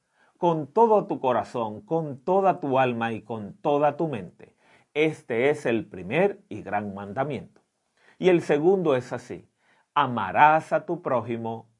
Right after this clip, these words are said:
como a ti mismo". Alguien dice, "Eso es,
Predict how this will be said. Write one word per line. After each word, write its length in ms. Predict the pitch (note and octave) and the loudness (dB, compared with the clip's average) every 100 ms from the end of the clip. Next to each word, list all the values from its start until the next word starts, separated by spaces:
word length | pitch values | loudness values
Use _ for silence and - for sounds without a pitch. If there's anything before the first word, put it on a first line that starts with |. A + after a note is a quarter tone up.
| _ | _
como 300 | - D3+ B2+ | -2 -2 0
a 120 | G#2+ G2+ | -4 -6
ti 140 | A2 | -8
mismo". 460 | F#2 D#2+ - C2 _ _ _ _ _ _ _ _ _ | -8 -14 -20 -20 _ _ _ _ _ _ _ _ _
Alguien 400 | - C3 C3+ B2+ | -2 0 0 0
dice, 400 | C3 C3+ - - | 0 -2 -6 -8
"Eso 340 | - B2 - C3 | -10 -10 -2 0
es, 320 | G#3 G#3 - | 0 -2 -14